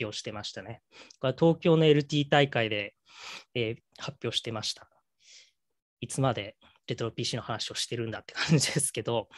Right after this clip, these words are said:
で、えー、今日はメモリについての話です。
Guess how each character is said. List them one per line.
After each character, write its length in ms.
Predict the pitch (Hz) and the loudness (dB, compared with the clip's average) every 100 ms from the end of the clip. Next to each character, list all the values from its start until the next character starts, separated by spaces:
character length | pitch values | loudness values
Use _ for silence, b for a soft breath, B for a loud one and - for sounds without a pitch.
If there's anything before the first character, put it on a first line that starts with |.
| B B B _ | B B B _
で、 440 | 196 208 160 156 151 | 6 8 10 10 10
え 20 | |
ー、 40 | 143 | 8
今 200 | 226 214 | 6 8
日 20 | |
は 100 | 151 | 8
メ 140 | 123 135 | 8 6
モ 160 | 175 | 6
リ 100 | 190 | 6
に 140 | 190 175 | 2 2
つ 160 | - | 2
い 100 | 196 | 0
て 80 | - | 0
の 240 | 113 101 107 | -8 -8 -14
話 480 | - 127 117 113 120 | -16 -10 -10 -10 -10
で 120 | 110 | -10
す。 460 | - - - - | -10 -12 -12 -16